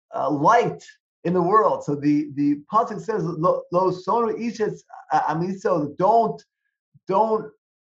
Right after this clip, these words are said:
don't oppress anybody. And be a reis and you have God in mind, certainly don't oppress them, but let's do the opposite and build people up and, and, and, and develop people and light,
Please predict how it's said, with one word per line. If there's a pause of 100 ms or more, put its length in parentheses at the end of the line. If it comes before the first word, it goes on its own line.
don't
oppress
anybody. (280)
And
be
a
reis
and
you
have
God
in
mind,
certainly
don't
oppress
them,
but
let's (220)
do
the
opposite (380)
and (320)
build
people
up (380)
and,
and,
and,
and
develop
people (280)
and
light,